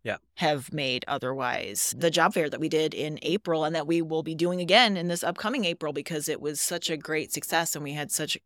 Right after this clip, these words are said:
Speaker 2: great feedback from it, that would not have happened i-, if it weren't for the fact that a handful of us just started talking
Speaker 1: Yeah.
Speaker 2: about something that we could all benefit from at the end of one of those meetings. And it's just this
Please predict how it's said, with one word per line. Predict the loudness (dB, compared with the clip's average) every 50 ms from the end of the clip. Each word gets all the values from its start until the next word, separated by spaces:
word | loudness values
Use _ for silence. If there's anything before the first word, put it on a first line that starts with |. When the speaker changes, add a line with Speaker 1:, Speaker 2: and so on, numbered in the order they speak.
| _ _
Speaker 2:
great | -4 0 0 0 0 0
feedback | -2 -2 -2 2 2 2 2 2 0 -2 -6 _ _ _ _ _ _ _ _
from | -4 -4 -2 -2 0
it, | -2 -2 -4 -6 _ 0
that | 4 6 6 8 8
would | 8 8
not | 8 8 8
have | 8
happened | 6 4 4 4 2 -2 -2 -6 -12 -10 -6
i-, | -6 -6 -4 -2
if | -2 0 0
it | 0 0
weren't | 0 -2 -4 -2
for | -2 -4
the | -2 0
fact | 2 0 0 0 0 0
that | 2 4 4 4 2 0 -2
a | -4 -2
handful | -2 -2 -2 -2 -2 0 0 0
of | 2 2
us | 0 0 0
just | -4 -2 -2 -2
started | 0 0 0 0 0 -2
talking | -2 0 0 0 0 -2 -4 -4 -4 -6 -8 -6 -4
Speaker 1:
Yeah. | -2
Speaker 2:
about | 0 2 0 0 0
something | -4 -4 -2 -2 -2 -2
that | -2 -2 -2
we | -2 -2
could | 0 0 2
all | 2 2 2
benefit | 2 2 2 0 0 -4 -6 -6 -2
from | -2 0 0 0 -2
at | -4 -4
the | -4 -4 -4
end | -2 -4
of |
one | -4 -4
of | -2 -2
those | -2 -2
meetings. | -2 -2 -2 -2 -2 -2 -4 -4
And | -4 -4
it's | -4 -4 -2
just | 0 0 0 0 0 -2
this | -2 0 0 -2